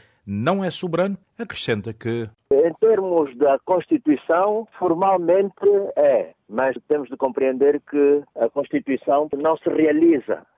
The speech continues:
Speaker 2: Há efetivamente uma grande concentração de todos os poderes na mesma pessoa, do Presidente da República.
Speaker 1: Por seu turno, o presidente da Associação Mãos Livres, Salvador Freire, afirma por seu lado.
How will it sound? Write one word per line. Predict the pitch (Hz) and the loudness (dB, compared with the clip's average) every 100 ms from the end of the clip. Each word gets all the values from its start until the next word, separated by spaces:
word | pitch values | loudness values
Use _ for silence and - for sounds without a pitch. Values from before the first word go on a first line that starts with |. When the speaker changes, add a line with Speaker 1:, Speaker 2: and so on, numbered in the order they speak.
| _ | _
Speaker 2:
Há | 135 151 | 0 0
efetivamente | 143 - 135 151 131 135 143 147 | 0 0 0 0 0 0 0 -2
uma | 147 139 | 0 0
grande | 127 175 202 170 | 0 0 0 -2
concentração | 156 139 135 123 117 113 - 139 160 175 | -2 -2 -2 -2 -2 -2 0 0 0 -4
de | 170 120 | -12 -12
todos | - 196 175 147 | 0 2 2 -2
os | - | -8
poderes | - 107 120 131 117 | -10 0 2 2 0
na | 123 147 | -2 0
mesma | 180 151 139 | 0 0 -2
pessoa, | - 113 90 80 | -2 -2 -2 -6
do | 104 | -12
Presidente | 104 120 123 147 | -8 -6 -2 -2
da | 156 | 0
República. | 113 95 80 82 - _ - | -2 -4 -10 -18 -20 _ -14
Speaker 1:
Por | 92 | -12
seu | - 87 | -12 -6
turno, | 160 175 151 - _ _ | -4 -2 -6 -10 _ _
o | 92 92 | -6 -6
presidente | 90 165 190 180 175 | -4 -4 -4 -4 -4
da | 127 | -4
Associação | 98 - 123 107 120 | -6 -8 -12 -8 -4
Mãos | 101 113 180 | -2 -2 -4
Livres, | 143 139 165 185 - | -4 -6 -6 -10 -10
Salvador | 78 76 85 92 | -10 -8 -8 -10
Freire, | - 135 127 143 _ - | -2 0 0 -4 _ -4
afirma | 107 160 92 85 | -4 -4 -8 -10
por | - | -10
seu | - 135 | -4 -2
lado. | 139 131 123 | 0 -2 -6